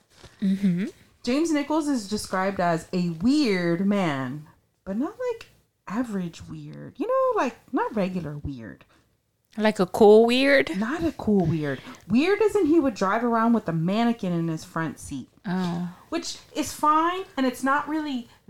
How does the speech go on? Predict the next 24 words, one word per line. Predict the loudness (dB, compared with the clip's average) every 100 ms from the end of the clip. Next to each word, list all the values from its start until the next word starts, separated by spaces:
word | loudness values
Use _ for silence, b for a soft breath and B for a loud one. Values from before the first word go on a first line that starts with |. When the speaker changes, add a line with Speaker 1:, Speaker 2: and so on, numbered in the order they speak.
| -8
Speaker 2:
that | -2 0 -2
weird. | -4 -2 -2
Have | -2 -2
you |
seen | -2 -2 0
the |
guy | 2 4 4 2
that | 0 -2 0
drives | 0 2 0
around, | 2 0 0
like, | -4 -6 -10 -20 -10
he | -4
drives, | -2 -2 0
not | 0 0
the | 2
neighborhood, | 2 2 -2 -2 -4 -2
but, | -4
like, | -4 -2
Speaker 1:
Yeah. | 2 2 2 -2
Speaker 2:
the | -8 -4 2
area, | 2 2 -4 -6 -4 -4 -6 _ _ _
you | -14 -6
know, | -4 -2
like, | -4 -8 -16